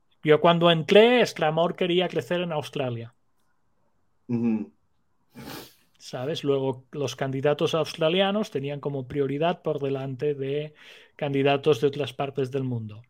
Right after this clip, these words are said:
Speaker 2: Sí.
Speaker 1: Luego, por eso te digo, el que lo hizo en cuatro semanas era un candidato australiano.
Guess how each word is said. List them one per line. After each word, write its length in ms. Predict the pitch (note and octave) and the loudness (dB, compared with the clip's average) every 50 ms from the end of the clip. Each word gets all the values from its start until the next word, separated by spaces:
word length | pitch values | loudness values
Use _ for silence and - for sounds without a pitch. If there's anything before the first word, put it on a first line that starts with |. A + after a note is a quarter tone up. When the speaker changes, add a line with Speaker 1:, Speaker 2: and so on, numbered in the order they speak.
| _ _ _ _ _ _ _ _ _ _ _ _ _ | _ _ _ _ _ _ _ _ _ _ _ _ _
Speaker 2:
Sí. 200 | - G#2+ G2 - _ _ _ _ _ _ _ _ | -10 -10 -10 -10 _ _ _ _ _ _ _ _
Speaker 1:
Luego, 240 | C3 B2 B2 B2 | -12 -8 -8 -8
por 160 | B2 - B2 B2+ | -8 -4 -4 -4
eso 160 | A#2+ - C#3+ | -2 0 2
te 120 | C3+ C#3 | 2 4
digo, 200 | C3+ D3 D3+ E3+ | 4 6 6 6
el 120 | D#3 C#3 C3+ | 6 6 4
que 140 | - C3 | 2 0
lo 160 | C3 C3+ C3+ C#3+ | 2 4 4 2
hizo 180 | D3+ D3 - | 2 0 -2
en 80 | E3 D3+ | -2 2
cuatro 280 | - D#3+ D#3 - D#3 | 4 2 2 4 2
semanas 500 | D3+ - - D#3 D3+ E3 F3+ F#3+ F3+ - | -2 0 0 2 2 2 2 2 0 -2
era 120 | - D#3+ D#3+ | -2 -2 -2
un 80 | D3 | -2
candidato 480 | C#3 D3+ C#3+ C#3+ C#3 C#3 C#3 C#3 D3 C#3+ | -2 -4 -4 -2 -2 -2 -2 -2 -4 -4
australiano. 760 | C3+ C#3 C#3 C3+ - - C#3 C3+ B2 A#2 A2+ A2+ A2+ A2 - | -4 -4 -4 -6 -6 -8 -6 -6 -6 -6 -8 -10 -12 -14 -16